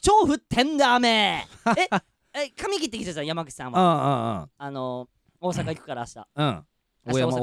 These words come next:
Speaker 2: 大山のバーバーでね。
Speaker 1: うん、
Speaker 2: うん。
Speaker 1: 大阪行くんでね。
Speaker 2: うん。
Speaker 1: あ、大阪の人お願いしますって言っても多分ライブ終わってるから、これが流れる頃。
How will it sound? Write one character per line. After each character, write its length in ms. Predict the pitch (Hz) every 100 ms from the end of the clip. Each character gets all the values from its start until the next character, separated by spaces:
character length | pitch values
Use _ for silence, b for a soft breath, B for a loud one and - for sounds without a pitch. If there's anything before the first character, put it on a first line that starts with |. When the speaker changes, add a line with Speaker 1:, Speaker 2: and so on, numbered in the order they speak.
| 131
Speaker 2:
大 60 |
山 200 | 135 123
の 60 | 120
バ 160 | 123 117
ー 20 |
バ 100 | 98
ー 20 |
で 100 | 85
ね。 160 | 113 156
Speaker 1:
う 80 | 196
ん、 20 |
Speaker 2:
う 340 | 143 - -
ん。 40 | 190
Speaker 1:
大 60 |
阪 240 | 185 160 170
行 100 | 160
く 100 | 160
ん 60 |
で 60 | 117
ね。 160 | 117 -
Speaker 2:
う 60 | 113
ん。 200 | 101 78 _
Speaker 1:
あ、 200 | 170 170 247
大 80 |
阪 200 | 277 285
の 60 | 285
人 160 | 277 208
お 60 |
願 160 | 190 196
い 20 |
し 80 | 190
ま 100 | 208
す 40 |
っ 20 |
て 80 | 165
言 0 |
っ 40 | 151
て 40 |
も 80 | 127
多 80 | 160
分 80 |
ラ 80 | 139
イ 60 | 185
ブ 60 |
終 40 | 190
わ 60 |
っ 40 | 190
て 60 |
る 80 | 170
か 60 | -
ら、 40 |
こ 80 | -
れ 60 | 160
が 80 |
流 60 | 156
れ 60 | 151
る 180 | 160
頃。 80 | 156